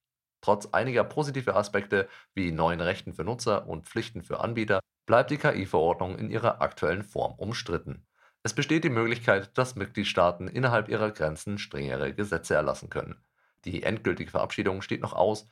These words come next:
und einige Mitgliedstaaten könnten Änderungen fordern.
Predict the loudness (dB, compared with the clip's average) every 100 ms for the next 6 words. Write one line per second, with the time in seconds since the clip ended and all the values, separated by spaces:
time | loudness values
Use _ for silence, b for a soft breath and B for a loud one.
0 | b b 0 0 2 -2 -2 -4 -6 -2
1 | 4 4 4 -8 -4 -4 -2 -6 -2 -2
2 | -2 -4 -6 -4 0 0 0 -4